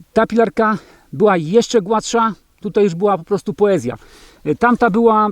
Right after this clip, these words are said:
prawie że to samo, ale troszkę, troszkę gorzej, e, sto osiemdziesiątka dwójka. E, jeśli chodzi, e, o, e, odpalanie tych urządzeń, e, to powiem wam, że najmniej przyjemnie się odpala, e, lidera.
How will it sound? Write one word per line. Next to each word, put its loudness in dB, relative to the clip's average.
prawie 0
że -4
to -10
samo, -2
ale 0
troszkę, -2
troszkę -4
gorzej, -2
e, -2
sto -2
osiemdziesiątka -2
dwójka. -2
E, 4
jeśli 0
chodzi, 2
e, 4
o, 2
e, -2
odpalanie 2
tych -6
urządzeń, 0
e, 0
to -2
powiem 2
wam, 2
że -4
najmniej 4
przyjemnie 0
się 0
odpala, -2
e, -2
lidera. 2